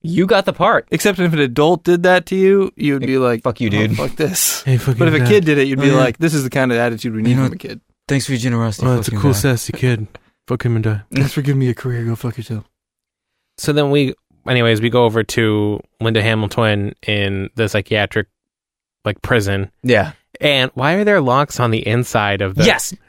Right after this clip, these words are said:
Speaker 1: yes. This happens. This is the same thing that happened in, in Ghostbusters,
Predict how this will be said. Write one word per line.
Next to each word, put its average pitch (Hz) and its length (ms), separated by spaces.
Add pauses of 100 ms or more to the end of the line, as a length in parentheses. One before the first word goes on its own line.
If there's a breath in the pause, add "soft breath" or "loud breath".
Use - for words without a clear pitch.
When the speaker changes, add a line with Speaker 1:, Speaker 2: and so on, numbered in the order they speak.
(100)
Speaker 1:
yes. 170 240
This - 180
happens. 214 400
This 202 160
is 214 80
the 160 80
same 196 320
thing 196 140
that 180 120
happened 170 340
in, 160 200
in 156 180
Ghostbusters, - 760